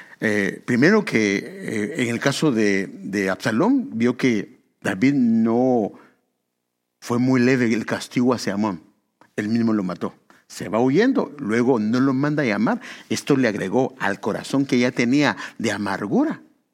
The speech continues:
Y entonces, para este entonces, David se mete con Betsabé. Deje-, déjeme, déjeme enseñárselo. Ahorita voy a regresar a esto, pero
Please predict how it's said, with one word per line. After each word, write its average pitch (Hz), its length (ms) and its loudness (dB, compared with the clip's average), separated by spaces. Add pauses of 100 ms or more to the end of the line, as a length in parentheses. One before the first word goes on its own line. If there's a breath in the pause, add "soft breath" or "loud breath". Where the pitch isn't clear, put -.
(300 soft breath)
Y 123 220 -4
entonces, 104 840 0 (300 soft breath)
para 101 280 0
este 156 220 2
entonces, 208 720 -2
David 202 460 0 (1500)
se - 300 -4
mete 127 440 0
con 98 200 -6
Betsabé. 123 540 -4
Deje-, - 240 -4
déjeme, 190 360 0
déjeme 156 320 -2
enseñárselo. 104 560 -4
Ahorita 127 220 0
voy 175 160 0
a 175 60 0
regresar 139 400 -2
a 139 100 0
esto, 151 300 -4
pero 87 240 -8